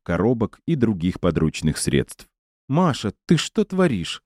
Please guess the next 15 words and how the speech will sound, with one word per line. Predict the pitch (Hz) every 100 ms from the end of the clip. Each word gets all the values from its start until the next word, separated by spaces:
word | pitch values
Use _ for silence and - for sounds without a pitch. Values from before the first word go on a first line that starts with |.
| -
с | -
облегчением | 92 92 - 117 113 113 95
выдыхает | 90 - 92 80
Брусникина. | 76 92 - 85 78 73 67 _ _ _ _ _ _ -
Видимо, | 104 175 170 165
её | 160 151
воображение | 151 143 139 117 147 139
уже | 123 113
успело | 117 - 107 113
нарисовать | 113 110 - 90 90 -
что-то | - - 117
более | 120 98 98
разрушительное | 101 90 92 - 82 - 76 78
и |
страшное. | 78 - 80 76 - 62 58